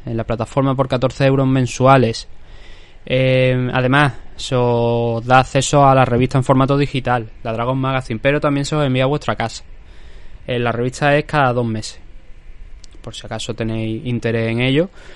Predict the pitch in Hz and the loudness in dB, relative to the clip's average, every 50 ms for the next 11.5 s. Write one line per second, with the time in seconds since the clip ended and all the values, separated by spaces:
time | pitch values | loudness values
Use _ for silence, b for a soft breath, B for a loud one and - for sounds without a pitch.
0 | B B B B B B B - - 143 147 143 143 139 139 135 131 131 131 127 | B B B B B B B -4 2 4 6 8 8 8 6 6 6 6 6 4
1 | 123 120 117 113 110 120 113 - 123 120 117 - 123 113 107 107 107 113 120 135 | 4 2 2 0 -2 -2 2 4 4 4 4 2 0 -2 0 0 0 2 2 4
2 | 143 156 165 165 147 - - 123 113 113 117 113 117 113 113 - 120 117 123 123 | 4 4 2 0 -2 -6 -10 -10 -8 -6 -6 -4 -4 -4 0 2 2 2 4 4
3 | 123 120 117 117 120 117 117 123 117 117 113 117 120 117 117 117 110 - - 127 | 4 4 4 4 2 2 2 2 0 2 2 2 0 0 -2 -4 -4 -4 -4 -2
4 | 120 113 117 113 110 - - - 123 123 127 127 123 120 120 113 113 110 - - | -2 -2 -2 -4 -6 -6 -6 -2 0 2 2 2 2 2 0 0 -2 -4 -4 -2
5 | 123 117 117 117 113 117 110 110 - 117 117 113 113 113 - - 123 120 117 113 | -2 0 0 -2 -2 -2 -4 -4 -6 -6 -4 -4 -6 -6 -6 -6 -4 -4 -4 -6
6 | 113 110 110 113 113 - - - - 120 113 113 110 110 110 110 110 110 120 117 | -6 -6 -6 -6 -8 -8 -8 -6 -6 -4 -4 -2 -2 -4 -4 -4 -4 -4 -4 -4
7 | - - 143 - B B B B B B B B B B - 127 127 123 127 127 | -4 -6 -8 -10 B B B B B B B B B B -4 0 2 2 4 4
8 | 131 135 135 131 131 135 131 135 131 - 147 139 - 143 143 143 - - - - | 4 4 2 2 0 0 -2 -2 -2 -4 -6 -2 0 2 0 0 0 -6 -14 -16
9 | - - - 135 131 123 123 120 120 120 - 139 127 123 120 117 120 120 - - | -12 -6 -4 -2 -2 -2 -2 -2 -2 -4 -4 -4 -4 -4 -4 -4 -4 -6 -6 -4
10 | - 139 135 127 120 113 110 113 117 117 123 127 123 120 110 113 110 - - 113 | 0 0 2 2 2 0 -2 -2 -2 -2 -2 -2 -2 -4 -6 -8 -8 -6 -4 -4
11 | 110 110 113 110 - - 185 143 123 117 | -2 -2 -4 -4 -2 -2 -2 -2 -2 -6